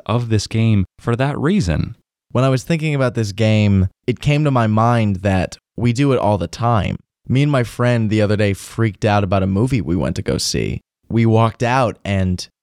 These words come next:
Speaker 2: we were talking about, "Oh my God, this scene. Yes, that scene was amazing. Oh my God." We were playing this game and one-upping each other, but that's because we had a mutual experience and a mutual love of a thing.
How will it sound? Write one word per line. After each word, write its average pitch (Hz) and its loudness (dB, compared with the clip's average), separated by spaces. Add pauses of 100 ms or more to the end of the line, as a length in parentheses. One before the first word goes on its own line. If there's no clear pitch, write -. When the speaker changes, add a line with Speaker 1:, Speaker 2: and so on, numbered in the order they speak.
Speaker 2:
we 110 2
were 104 0
talking 101 -2
about, 95 -2 (120)
"Oh 127 2
my 110 0
God, 92 -4
this 120 0
scene. 92 -6
Yes, 117 -4
that 131 -4
scene 110 -8
was 95 -10
amazing. 104 -2
Oh 127 -4
my 107 -2
God." 110 0 (160)
We 131 0
were 123 -2
playing 147 -2
this 117 -4
game 135 -2
and 104 -2
one-upping 113 0
each 95 -6
other, 92 -4
but 104 -4
that's 110 -2
because 95 -4
we 101 0
had 104 2
a 98 0
mutual 107 2
experience 101 0
and 98 0
a 92 0
mutual 98 0
love 95 2
of 95 0
a 98 -2
thing. 67 -6